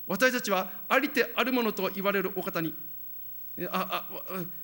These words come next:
私はありてあるものであると、そのように言われるお方は、確かに今この瞬間も厳然として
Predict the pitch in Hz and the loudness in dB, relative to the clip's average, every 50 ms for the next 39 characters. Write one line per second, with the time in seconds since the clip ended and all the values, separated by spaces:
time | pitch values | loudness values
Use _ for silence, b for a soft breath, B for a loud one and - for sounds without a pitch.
0 | - - 147 185 208 262 247 - 285 240 214 - - 269 311 - - 240 208 - | -6 -2 0 2 2 2 2 2 2 2 2 2 2 2 4 4 4 2 2 4
1 | - 330 277 269 302 302 302 302 294 262 - - - - - 220 233 262 285 - | 2 2 2 2 2 2 4 4 2 2 0 -2 -8 -8 -4 -2 -2 -2 -2 -4
2 | - 143 - - - B B B B B B B - - 277 277 311 302 277 226 | -6 -8 -8 -8 -12 B B B B B B B -4 0 2 2 4 4 4 4
3 | 196 - 208 214 233 233 226 202 202 202 - - - - - 175 - 190 - 180 | 2 0 0 2 4 4 4 4 2 0 -2 -4 -8 -8 -6 -4 -2 -2 -2 -2
4 | 165 160 170 - - B B B B B B - 294 285 - - 226 196 180 - | -2 -2 -4 -6 -10 B B B B B B 2 2 4 4 2 2 2 0 -2
5 | - 254 285 294 269 285 - 240 247 240 - 247 226 220 - 208 196 190 185 185 | 0 2 4 4 4 4 2 2 2 2 2 0 -2 0 0 0 0 0 -2 -6
6 | - B B B B 143 160 226 269 269 269 302 285 269 269 262 220 - - 214 | -8 B B B B 2 4 4 4 4 4 2 2 2 2 0 0 0 0 -2
7 | 202 | -2